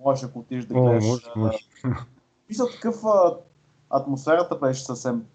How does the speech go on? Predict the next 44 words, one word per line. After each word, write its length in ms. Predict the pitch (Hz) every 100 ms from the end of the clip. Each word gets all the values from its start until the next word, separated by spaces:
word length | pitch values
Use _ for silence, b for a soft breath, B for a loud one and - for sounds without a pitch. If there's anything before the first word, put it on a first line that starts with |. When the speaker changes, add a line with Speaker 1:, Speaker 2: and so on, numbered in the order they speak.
| _ _
Speaker 1:
съ-, 140 | 123
съвсем 420 | 117 123 - 123 113
различна. 460 | 107 113 110 110
Нали? 140 | 107 117
Не 200 | 120 139
е 40 |
да 100 | 151
гледаш 260 | 147 156 151
някакви 280 | 147 -
чичаци, 440 | 135 135 - 139 139
ето 180 | 135 135
пият 280 | - 139 135
ракия 340 | 117 - 127
и 100 | 117
люпат 260 | 117 110 -
семки, 360 | 117 107 101 _
примерно. 540 | 90 92 90 92 90 73 _ -
Speaker 2:
М. 240 | 107 98 95 101 _ _ _ _ _ _ _ _ _ B -
Не, 160 | 127
т-, 100 | 120
Speaker 1:
Но 160 | 143 139
Speaker 2:
за 100 | 127
шотландското 440 | 113 147 156 - 165
първенство 260 | 156 147
нормално 280 | 160 143 143
е 20 |
да 80 | 147
не 60 | 143
се 100 | 143
взема 240 | 139 139
много 220 | 131 127
на 140 | 123 117
сериозно, 300 | 117 120 135
защото 460 | - 131 135 135 131
Селтик 380 | 131 131 131
от 160 | 135 127
последните 380 | 120 - 127 120
години 220 | 113 123
колко 200 | 120 117
пъти 160 | - 117
са 80 | 127
влизали 240 | 120 123
в 20 |
шампионската 540 | 113 113 147 127 -